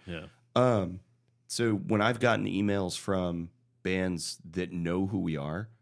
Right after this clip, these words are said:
Speaker 2: they've had a friend play, they've been to the Monk, um, they've had a friend play and drink at the Monk. I don't, I don't know.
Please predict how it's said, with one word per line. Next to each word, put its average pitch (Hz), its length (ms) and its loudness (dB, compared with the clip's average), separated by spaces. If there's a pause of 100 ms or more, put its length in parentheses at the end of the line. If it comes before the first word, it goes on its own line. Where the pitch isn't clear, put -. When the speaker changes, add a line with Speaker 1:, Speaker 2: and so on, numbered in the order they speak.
(280)
Speaker 2:
they've 85 140 0
had 87 140 -2
a 78 60 -2
friend 90 360 -2
play, 90 520 -2 (360)
they've 90 240 -4
been 104 200 2
to 110 60 2
the 107 100 0
Monk, 101 360 0 (440)
um, 82 500 -4 (1200)
they've 80 160 -4
had 78 120 -6
a - 80 -12
friend 98 600 -4 (640)
play 107 380 0
and 98 120 -2
drink 120 300 -2
at 113 80 0
the 120 80 0
Monk. 113 380 0 (180)
I 78 80 -4
don't, 69 180 -8
I - 80 -8
don't 71 140 -8
know. - 140 -14